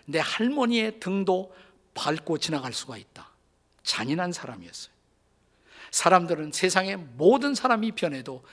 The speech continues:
변하지 않을 유일한 사람은 찰스 콜슨이다 그랬어요. 그런데 워터게이트 사건이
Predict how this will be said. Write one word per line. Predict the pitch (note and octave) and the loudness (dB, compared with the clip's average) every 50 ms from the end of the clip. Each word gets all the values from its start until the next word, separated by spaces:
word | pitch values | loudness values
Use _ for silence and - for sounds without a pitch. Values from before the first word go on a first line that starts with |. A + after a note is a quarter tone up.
| - - - - - | -20 -20 -20 -8 -2
변하지 | - - E3 F3 F3 E3+ E3 - F3 | 2 4 6 8 8 6 6 4 2
않을 | D#3 D#3 D#3+ D#3 C#3+ C3 | 2 2 0 -4 -6 -4
유일한 | C#3 F3 A#3 C4+ B3+ A3+ A#3+ A#3 | -2 0 2 4 2 2 2 0
사람은 | - - G3 F#3+ F#3 F3+ F#3 F#3 F3 - - - _ - | -2 0 0 2 2 2 0 -2 -6 -8 -14 -14 _ -2
찰스 | - - F#3 F3+ E3 - - - - - | 0 2 2 2 0 -2 -6 -12 -12 -8
콜슨이다 | - - G#3 G3+ - - - E3 D3+ D3+ D3+ | 0 4 4 4 4 2 -2 -2 -2 -2 -4
그랬어요. | B2 A#2 G#2 F#2 - - - - _ _ _ _ _ _ _ _ _ _ _ _ _ _ | -4 -6 -12 -14 -14 -16 -16 -20 _ _ _ _ _ _ _ _ _ _ _ _ _ _
그런데 | - - D3+ C#3+ C#3+ D3 | -4 -2 0 0 0 0
워터게이트 | C3+ C3 C#3 E3 E3 - F3+ F3 F3+ F3 E3+ - F3 | -2 -2 -2 -4 -2 0 0 2 2 0 0 -2 -2
사건이 | - - E3 D#3+ - E3+ D#3 D3 C#3+ D3+ | -2 -2 -2 -2 -2 -4 -6 -6 -8 -12